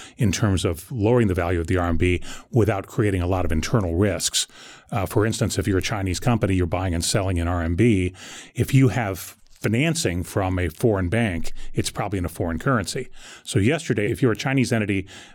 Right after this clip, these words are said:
uh, selling and buying in R M B, which dropped precipitously, and you're repaying your loans in yen, which went up precipitously, that's the, that's the recipe for, uh, default, and is essentially the, the, the very thing when it persisted,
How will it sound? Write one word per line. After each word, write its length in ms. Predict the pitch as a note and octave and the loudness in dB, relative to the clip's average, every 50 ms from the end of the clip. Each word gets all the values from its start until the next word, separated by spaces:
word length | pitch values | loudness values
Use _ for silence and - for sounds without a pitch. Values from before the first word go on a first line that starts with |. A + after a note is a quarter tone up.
| _ | _
uh, 340 | - A#2+ G2+ G2+ G2 G2 A2 B2+ | -2 0 0 0 0 0 -2 -4
selling 360 | B2+ - - - D3 B2 C3 A#2 | -2 -2 0 2 2 2 4 4
and 80 | G#2 | 2
buying 360 | F#2+ A2 G2 G2 G2 F#2+ F#2+ | 2 2 0 0 -2 -2 -2
in 200 | G#2 G2 F#2 F#2+ | 0 0 0 0
R 160 | G#2+ A2 F#2+ F#2+ | 0 0 0 0
M 120 | F#2+ F#2 | 2 2
B, 400 | F#2 A2 G#2+ G2+ F#2+ F#2 F#2 F#2+ - - - - | 4 4 4 4 4 2 0 -4 -8 -20 -10 -4
which 220 | - - - - - | -2 -2 -2 -2 0
dropped 460 | - A2+ A2 G#2+ G#2+ - - - - | 0 2 2 2 0 -2 -4 -4 -2
precipitously, 720 | - A2+ - - B2+ - G2 F#2 F2+ - - F#2 F2 G2 F#2+ - - - - - | -2 -2 0 -2 -2 -2 -2 -4 -2 -2 -2 0 0 0 -2 -4 -8 -12 -10 -4
and 280 | - B2+ A2 A2 G#2+ G2+ | -2 0 2 2 2 4
you're 220 | F#2+ G2+ G2+ F#2 | 4 4 4 2
repaying 520 | F2+ F2+ G#2+ C3 C3+ C3+ - C#3+ B2+ A#2+ A2 | 2 2 2 2 2 2 2 2 2 2 4
your 140 | F#2+ F#2 F#2 | 4 4 4
loans 400 | F#2+ A2 B2 C3 B2+ A#2+ G2+ F#2+ | 4 4 6 6 6 6 6 6
in 160 | G2 F#2+ F#2+ | 4 4 4
yen, 440 | G2 A2 D3 D#3+ C#3+ A#2 A2+ G#2+ F#2 | 4 4 2 2 2 2 0 2 2
which 260 | G2+ F#2+ E2+ - - | 2 0 0 0 -2
went 240 | - G2+ G#2 - - | -2 -2 0 0 -2
up 160 | F3+ F#3 - | -2 0 0
precipitously, 760 | - C#3+ - - A2 - G#2 G2 - - G#2+ F#2+ F#2 F2+ F#2 - - - - - - - - - - | -2 -2 -2 -2 -4 -4 -4 -4 -2 0 2 2 2 2 -2 -6 -12 -20 -20 -20 -20 -20 -20 -14 -2
that's 300 | B2+ C3 C3+ D3+ - - | 0 2 2 2 0 -2
the, 340 | - - B2 A2+ G#2 A2 B2 B2+ C3+ B2 | 0 2 4 4 4 4 0 -2 -4 -2
that's 240 | A2+ C3+ C3+ - | 0 0 0 0
the 40 | - | 2
recipe 380 | A2 A#2 B2 - - - A#2+ G#2+ | 2 2 0 0 0 0 2 2
for, 400 | - - A2 G2 F2+ F2+ F2+ F2+ | 2 2 0 0 2 2 0 0
uh, 160 | F2+ F2+ F#2 | 0 0 0
default, 560 | F#2+ F2+ G2+ - - C3+ A2+ F#2 F2 F#2+ - - - - - - - - - | -2 -2 -2 0 0 2 2 0 0 -4 -8 -14 -18 -20 -20 -20 -20 -18 -6
and 480 | - - A2+ G2 G2+ G2 F#2+ G2 F#2+ G2 | -2 0 0 2 2 2 2 2 2 2
is 720 | B2+ - C3 - C#3 C3 C#3 C3+ C#3+ - B2 G2+ F2+ G#2+ | 0 -2 -4 -4 -6 -8 -8 -4 0 2 2 4 4 2
essentially 420 | F#2+ - - C#3 C3 - A#2+ G#2 | 2 2 2 0 0 2 0 2
the, 240 | F#2+ G2 G2+ F#2 - - - - - - - | 2 2 2 2 4 2 2 0 -2 0 2
the, 180 | - A#2+ G#2+ A#2+ | 2 2 2 2
the 160 | A2+ G#2 G#2 | 2 2 2
very 320 | F#2 G2 B2+ B2 A#2 G2+ | 2 2 0 0 -2 -4
thing 340 | - - C#3 C#3 B2+ A2+ G2+ | -2 2 4 4 6 6 4
when 140 | G2+ G#2+ G#2+ | 4 2 0
it 100 | G#2 - | -2 -6
persisted, 680 | - G#2 - - - D3+ C#3+ - - A#2 F#2+ F2 F2+ | -4 -2 0 2 2 2 2 2 0 -2 -2 -2 -4